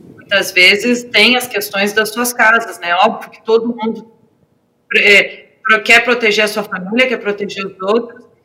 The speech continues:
Eu, por exemplo, tenho muito mais medo de me contaminar e passar pra alguém do que simplesmente de me contaminar. É, a minha mãe, ela trabalha na, na saúde, na linha de frente, ela faz, inclusive, os testes do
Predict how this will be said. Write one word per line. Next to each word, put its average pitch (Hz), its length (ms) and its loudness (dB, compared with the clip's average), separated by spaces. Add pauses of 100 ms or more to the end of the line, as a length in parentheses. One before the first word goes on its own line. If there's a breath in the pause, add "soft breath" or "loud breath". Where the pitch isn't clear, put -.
(460)
Eu, 190 200 2
por 208 100 2
exemplo, 202 380 0
tenho 196 580 2
muito 202 420 -4
mais 208 400 2
medo 196 520 -8 (320)
de - 160 -14
me 403 120 -10 (140)
contaminar 214 640 0
e 175 100 -4
passar 196 400 2
pra 220 120 4
alguém 208 340 2
do 247 100 -10
que - 80 -16
simplesmente - 720 -8
de 214 80 -8
me 214 120 -2
contaminar. 240 880 -4 (420)
É, 180 680 4
a 180 80 2
minha 190 220 2
mãe, 185 240 0
ela 220 180 4
trabalha 220 640 4
na, 175 360 0
na 165 180 -8
saúde, 208 640 0
na 196 100 -2
linha 175 280 -4
de - 140 -18
frente, 208 420 2
ela 175 160 -4
faz, - 320 -16
inclusive, 175 400 -18
os 226 140 -8
testes 196 480 2
do - 100 -18